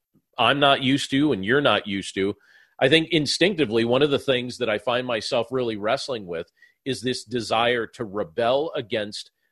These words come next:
authority. Now, I'm the father to four children, and, uh,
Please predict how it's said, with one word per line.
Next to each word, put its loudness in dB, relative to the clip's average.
authority. -4
Now, -4
I'm -2
the -4
father 0
to -4
four 2
children, -2
and, 0
uh, -2